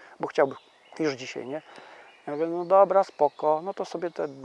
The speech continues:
w tą godzinkę na osiemnastą czy dziewiętnastą mogę was dokoptować, nie? W soboty są tylko dwie godziny, dziesiąta i jedenasta, czyli od dziesiątej, jedenastej i od jedenastej do dwunastej.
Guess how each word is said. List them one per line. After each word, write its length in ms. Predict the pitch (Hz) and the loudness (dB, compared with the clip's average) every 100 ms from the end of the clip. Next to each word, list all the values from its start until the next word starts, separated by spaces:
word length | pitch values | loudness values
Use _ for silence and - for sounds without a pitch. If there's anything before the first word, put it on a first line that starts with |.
| 143 139 | -10 -10
w 80 | - | -10
tą 320 | 151 139 127 | -10 -8 -4
godzinkę 520 | 135 143 143 - 131 | -4 -2 -8 -6 -8
na 240 | 127 127 | -8 -12
osiemnastą 500 | 127 - 143 143 - | -10 -10 -4 -4 -4
czy 60 | 131 | -10
dziewiętnastą 380 | 131 123 131 139 | -10 -10 -10 -8
mogę 240 | 135 127 | -6 -6
was 160 | 127 127 | -6 -6
dokoptować, 640 | - 135 - 110 95 - | -8 -10 -8 -8 -8 -14
nie? 160 | 151 170 - - - - - - - 147 143 | -16 -16 -16 -18 -18 -20 -20 -20 -12 -8 -8
W 60 | - | -2
soboty 280 | 165 180 | 2 2
są 140 | 165 165 | 2 -4
tylko 200 | 165 156 | 0 0
dwie 180 | 139 147 | 2 0
godziny, 340 | 139 139 156 | 0 -4 -6
dziesiąta 720 | 139 - 151 143 147 139 135 - 143 | -8 -6 -6 -2 0 2 0 -6 -10
i 160 | - 151 | -8 0
jedenasta, 640 | 147 139 135 120 - 165 | 0 2 -2 -4 -2 -2
czyli 440 | 175 156 151 147 143 147 - | 0 -4 -6 -8 -8 -10 -6
od 100 | 143 | -6
dziesiątej, 340 | 135 160 147 | -4 0 0
jedenastej 360 | 135 143 - 139 | 0 -4 -4 -6
i 60 | |
od 60 | 131 | -4
jedenastej 320 | 135 135 135 | -8 -8 -6
do 80 | 135 | -6
dwunastej. 720 | 123 135 117 - 156 175 | -4 -4 -4 -2 -2 -2